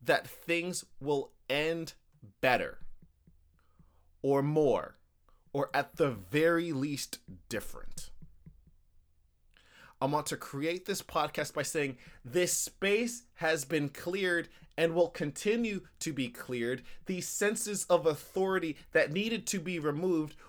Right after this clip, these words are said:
will be removed. These senses of entitlement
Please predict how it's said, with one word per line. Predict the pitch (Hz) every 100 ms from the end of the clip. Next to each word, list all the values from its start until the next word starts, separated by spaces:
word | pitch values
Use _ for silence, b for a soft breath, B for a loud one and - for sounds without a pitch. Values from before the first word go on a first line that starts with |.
| B
will | 175 214
be | 185 160
removed. | 143 127 127 143 - B B
These | 196 196
senses | - - 220 220 202 196 - B B
of | 170 156
entitlement | 160 143 - - 190 196 185 165